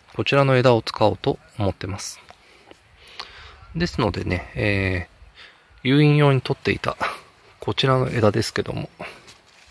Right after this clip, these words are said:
まあ、ちょっと光合成のために取っておきますが、ある程度伸びたら摘心して、芽かきもして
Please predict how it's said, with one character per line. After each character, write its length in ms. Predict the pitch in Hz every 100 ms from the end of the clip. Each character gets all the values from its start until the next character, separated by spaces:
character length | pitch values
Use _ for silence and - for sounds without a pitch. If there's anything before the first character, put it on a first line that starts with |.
| - - _ _ _ _ _ _ _ - - - - - - _ _ _ _ _ _ _ _ 147
ま 120 | 123
あ、 40 |
ち 80 | -
ょ 20 |
っ 40 | 123
と 100 | -
光 240 | 135 147
合 160 | 170 160
成 160 | 170
の 100 | 156
た 140 | 151 143
め 120 | 139
に 140 | 107 - - - - _ -
取 120 | -
っ 60 |
て 140 | - 95
お 80 | 92
き 100 | 110
ま 140 | 104
す 160 | - 98
が、 280 | - - - _ _ _ _ _ _ _ _
あ 100 | 165
る 100 | 170 -
程 140 | 104
度 140 | 95
伸 100 | 95
び 100 | 101
た 140 | - 98
ら 160 | - - -
摘 220 | 101 113
心 240 | - 107 98
し 100 | -
て、 180 | 107 - - - - _ _ _ _ _ _ _ - - - -
芽 100 | 113
か 140 | 110
き 100 | 120
も 140 | 98
し 100 | -
て 160 | - -